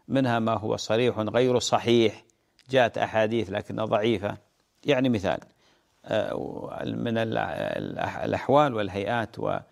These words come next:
والصفات التي يرفع فيها الأصبع أنه يرفع عند، آه، الدعاء، عندما تدعو، يعني تضع يديك مبسوطة فترفع أصبعك ال-،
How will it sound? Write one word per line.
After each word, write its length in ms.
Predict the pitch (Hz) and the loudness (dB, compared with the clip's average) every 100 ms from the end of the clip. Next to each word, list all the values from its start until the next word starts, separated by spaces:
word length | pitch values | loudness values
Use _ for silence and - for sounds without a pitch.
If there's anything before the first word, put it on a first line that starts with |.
| _ _ _ _ | _ _ _ _
والصفات 1700 | - 50 - 50 50 50 50 50 - - - - 101 - 104 127 113 | -10 -8 -6 -6 -6 -8 -8 -8 -10 -10 -14 -14 -12 -6 0 0 0
التي 280 | 107 101 - | -2 -4 -2
يرفع 280 | 120 104 98 | -2 0 -2
فيها 180 | 104 107 | 0 -2
الأصبع 480 | 104 107 123 139 - - _ _ - - 135 | 0 -2 0 0 -2 -10 _ _ -20 -6 -2
أنه 280 | 131 113 123 | 0 0 2
يرفع 380 | 143 - 151 - | 0 2 0 0
عند، 240 | 127 127 | -2 2
آه، 160 | 139 151 - _ _ _ _ - | 2 0 -8 _ _ _ _ -6
الدعاء، 640 | 113 - 107 110 98 - - _ _ _ - | -4 -2 0 2 2 2 -6 _ _ _ -10
عندما 280 | 110 110 110 | -4 0 0
تدعو، 400 | 98 104 85 - - _ _ - | 2 0 0 -10 -14 _ _ -10
يعني 200 | 98 98 | -8 0
تضع 300 | 123 113 98 | 2 2 2
يديك 360 | 104 110 98 | 2 0 0
مبسوطة 420 | 101 - 139 131 | -6 -4 -2 0
فترفع 460 | 107 104 117 117 98 | -2 2 2 2 -2
أصبعك 440 | 98 - 113 117 | -2 -2 -2 -2
ال-، 200 | 95 95 | -4 -6